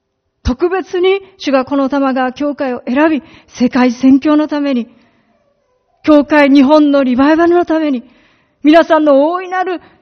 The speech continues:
祝福のために、私たちが招かれているということを、もう一度私たちはしっかりと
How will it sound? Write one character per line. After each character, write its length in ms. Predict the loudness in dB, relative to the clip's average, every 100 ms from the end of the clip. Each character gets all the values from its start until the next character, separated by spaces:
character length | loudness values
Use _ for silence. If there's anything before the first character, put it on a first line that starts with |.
| _
祝 320 | -10 -2 -2
福 180 | 0 -2
の 120 | -2
た 160 | -2
め 140 | -2 0
に、 200 | -2 -6 _ _ -8
私 280 | -4 -4 -4
た 120 | -8
ち 100 | -8
が 140 | -6
招 260 | -2 0 0
か 100 | -2
れ 140 | -6
て 140 | -8 -10
い 20 |
る 80 | -10
と 140 | -12
い 80 | -12
う 60 |
こ 120 | -12 -10
と 200 | -10 -10
を、 40 | _ _
も 200 | 2 2
う 60 | 2
一 200 | 0 -2
度 160 | -2 -4 _ _ _
私 300 | -8 -6 -6
た 160 | -8 -10
ち 100 | -8
は 140 | -8
し 100 | -10
っ 60 | _
か 140 | -8
り 100 | -6
と 220 | -2 -4